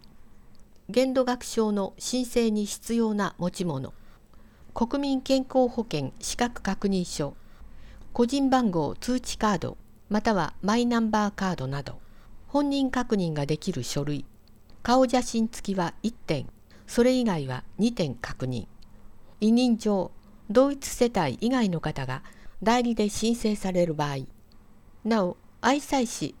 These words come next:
国民健康保険以外の方は、それぞれの健康保険にお問い合わせください。詳細は問い合わせ先へ。トピック七、後期高齢者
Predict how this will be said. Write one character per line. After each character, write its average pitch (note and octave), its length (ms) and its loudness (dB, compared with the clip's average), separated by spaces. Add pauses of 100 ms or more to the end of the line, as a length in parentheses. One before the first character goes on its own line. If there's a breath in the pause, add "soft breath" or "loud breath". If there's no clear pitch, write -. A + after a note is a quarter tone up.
国 C#4 260 -2
民 C#4 180 0
健 C4+ 180 2
康 C4 260 2
保 B3 140 -4
険 F3+ 340 0
以 G#3+ 100 -2
外 A3+ 200 2
の D#3 100 -2
方 D3 260 -4
は、 A2+ 140 -10 (380 soft breath)
そ - 140 6
れ C4 100 6
ぞ B3+ 120 2
れ F#3 100 4
の D3 220 -2
健 A#3+ 180 2
康 A#3 220 2
保 A3+ 120 -2
険 G3 240 -2
に C#3+ 240 -6
お E3+ 80 -2
問 F3 220 2
い E3 60 0
合 D#3 60 -2
わ D#3 100 -4
せ C#3 140 -8
く C#3 100 -6
だ C3+ 120 -6
さ - 180 -8
い。 - 60 -12 (600)
詳 C#4+ 240 2
細 B3+ 280 0
は A3 180 0 (140)
問 A3+ 180 4
い A#3 60 6
合 A3 80 4
わ G3+ 80 0
せ F#3+ 160 -4
先 C3 360 -6
へ。 A#2 140 -8 (1000)
ト C#4+ 120 6
ピ A3+ 160 2
ッ F#3+ 80 -4 (100)
ク C#3 200 -6 (120)
七、 E3+ 360 -2 (720 soft breath)
後 F#3+ 160 6
期 F3 180 -2
高 A#3 220 4
齢 A3 220 4
者 D3 260 -2